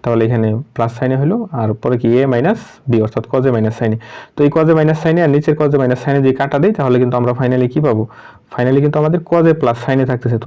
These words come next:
এটা এখানে লেখা হয়েছে, এটাই হচ্ছে কি আমাদের রাইট হ্যান্ড সাইড। অর্থাৎ আমাদের যে প্রমাণটি ছিল সেটি কিন্তু আমাদের সম্পন্ন হলো। এটা হচ্ছে আজকের, আহ, লেকচারের আমাদের সর্বশেষ ম্যাথ। আমাদেরকে প্রমাণ করতে বলছে tan A root over one minus sin square A সমান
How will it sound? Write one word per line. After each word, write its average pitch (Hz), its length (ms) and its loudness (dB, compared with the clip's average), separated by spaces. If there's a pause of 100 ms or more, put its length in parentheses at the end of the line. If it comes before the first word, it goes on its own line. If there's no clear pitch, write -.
এটা 139 180 2
এখানে 123 240 0
লেখা 127 180 -2
হয়েছে, 120 260 0
এটাই 123 180 0
হচ্ছে 120 200 -4
কি 123 100 -2
আমাদের 135 200 2 (540)
রাইট 113 180 2
হ্যান্ড 113 200 0
সাইড। 110 180 -4 (1300)
অর্থাৎ 196 220 -2 (100)
আমাদের 127 260 2
যে 131 140 2
প্রমাণটি 135 320 2 (100)
ছিল 143 140 2 (140)
সেটি 131 240 0
কিন্তু 110 220 0
আমাদের 156 200 2 (160)
সম্পন্ন 123 320 0 (100)
হলো। 107 160 0 (1300)
এটা 147 160 2
হচ্ছে 165 200 0
আজকের, 156 240 0
আহ, 143 120 0 (420)
লেকচারের 123 420 0
আমাদের 117 240 0
সর্বশেষ 127 400 -2 (100)
ম্যাথ। 170 180 0 (260)
আমাদেরকে 117 320 0
প্রমাণ 123 240 -2
করতে 117 240 -4
বলছে 147 180 -4 (340)
tan 139 260 2
A - 100 2
root 123 180 0
over 117 120 0 (100)
one 117 100 0
minus 120 260 0
sin 120 220 -2
square 117 280 0
A - 80 0
সমান 170 180 0